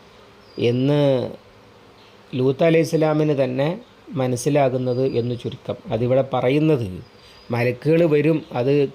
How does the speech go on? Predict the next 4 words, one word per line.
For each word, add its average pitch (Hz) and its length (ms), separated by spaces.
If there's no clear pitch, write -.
കാര്യത്തിനാണ് 147 640
വരിക. 127 400
മലക്കുകൾ 117 580
വരുമ്പോൾ 143 500